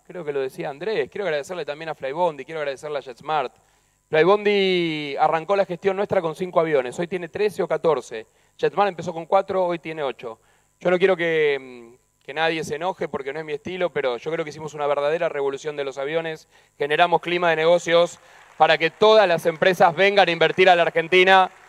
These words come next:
y eso lo hicimos a la vez cuidando y desarrollando también a nuestra línea de bandera.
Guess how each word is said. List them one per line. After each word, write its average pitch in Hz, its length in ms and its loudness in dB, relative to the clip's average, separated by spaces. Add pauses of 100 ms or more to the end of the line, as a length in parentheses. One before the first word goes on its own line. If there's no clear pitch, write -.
(340)
y 165 60 2
eso 185 220 6
lo 170 80 0
hicimos 190 380 2
a 170 80 6
la 160 100 6
vez 185 160 4
cuidando 190 640 4 (180)
y 156 100 -6
desarrollando 160 640 2
también 156 260 0
a 160 40 2
nuestra 151 220 0
línea 151 220 0
de 143 80 6
bandera. 131 400 0